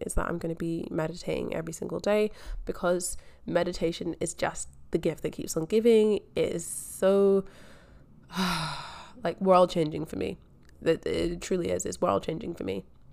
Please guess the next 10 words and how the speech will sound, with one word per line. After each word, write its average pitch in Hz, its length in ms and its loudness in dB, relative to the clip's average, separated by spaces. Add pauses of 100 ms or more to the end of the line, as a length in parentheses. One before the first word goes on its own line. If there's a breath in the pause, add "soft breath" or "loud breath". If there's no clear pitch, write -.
(480)
I 196 140 6
know 196 160 6
not 202 240 2
all 170 160 4
people 180 240 -2
have 170 180 -4
that 165 160 -2
relationship 165 520 -4
with 175 80 -12
meditation, 170 680 -2